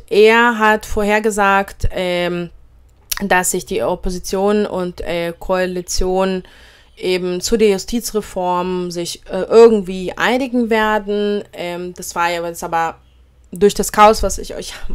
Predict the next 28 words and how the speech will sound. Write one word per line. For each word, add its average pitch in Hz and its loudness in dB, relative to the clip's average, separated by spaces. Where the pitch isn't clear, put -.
ganz 170 -8
am 170 -12
Anfang 175 -10
erzählt 170 -8
habe, 165 -2
ist 185 0
das 185 -2
natürlich 170 -6
erstmal 170 -6
ins, - 2
äh, 170 -2
Stocken 269 2
geraten. 262 4
Es 247 6
ist - 0
wirklich 349 4
schwierig, 294 -2
also 202 -2
wenn 220 2
man 240 4
jetzt 226 2
nicht, 247 -2
ähm, 208 2
Stimmen 220 4
von 190 -2
irgendwie 190 -6
Insidern, 247 0
äh, 202 0